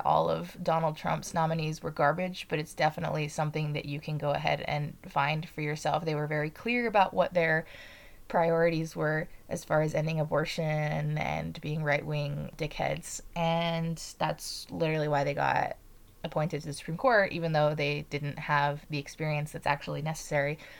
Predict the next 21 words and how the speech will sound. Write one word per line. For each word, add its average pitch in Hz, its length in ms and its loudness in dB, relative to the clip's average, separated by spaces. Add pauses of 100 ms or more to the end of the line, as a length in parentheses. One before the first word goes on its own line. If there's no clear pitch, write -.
(420)
expected, 156 440 0
and 151 140 0
required 151 320 6
of 151 80 -2
that 151 160 2
position. - 400 -10 (380)
So, 160 760 4 (1300)
people 277 480 6
who 220 80 2
follow 202 500 10
the 185 180 10
law 151 520 10 (840)
understand 180 880 2
that - 180 -2 (160)
the 165 140 -4
Supreme 247 380 0
Court 190 200 8
already 175 400 6
had 175 440 6
a 165 80 6
legitimacy 160 640 0